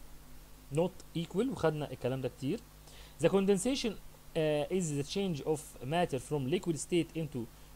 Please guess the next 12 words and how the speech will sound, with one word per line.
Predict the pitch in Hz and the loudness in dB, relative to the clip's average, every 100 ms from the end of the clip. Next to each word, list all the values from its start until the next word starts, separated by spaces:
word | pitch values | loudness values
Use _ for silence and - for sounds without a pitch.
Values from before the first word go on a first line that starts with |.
| - | 2
solid | 185 180 - | 4 4 2
state. | 247 | 2
لا، | 190 - | 2 2
من | 127 127 | 0 -2
الفيبور | 120 147 196 196 | 2 4 4 4
للليكويد. | 135 120 170 220 311 - - - - - - | 2 4 4 4 0 -4 -14 -14 -16 -6 6
The | 165 | 8
metal، | 240 254 214 240 - - - - | 8 8 6 6 0 -14 -16 -8
طبعا | - 127 | -4 -2
ده | 131 | 0
كله | - 180 208 285 - - - - 151 | 0 2 0 -4 -12 -12 -14 -12 -4
غلط، | 190 123 | -2 -2